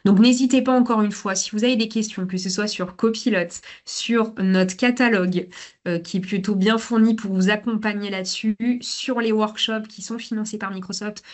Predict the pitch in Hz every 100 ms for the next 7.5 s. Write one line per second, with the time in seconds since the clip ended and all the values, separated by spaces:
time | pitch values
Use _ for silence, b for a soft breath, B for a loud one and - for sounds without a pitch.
0 | B B - - 254 233 208 - 196 185
1 | 185 185 185 - 226 - B B B -
2 | 185 190 202 190 269 - 233 190 196 262
3 | - 254 208 190 269 220 - B B B
4 | B - 190 190 190 185 190 185 190 214
5 | 220 254 262 254 - 220 220 262 240 220
6 | 214 226 214 - 233 226 220 - - 220
7 | 190 190 220 - -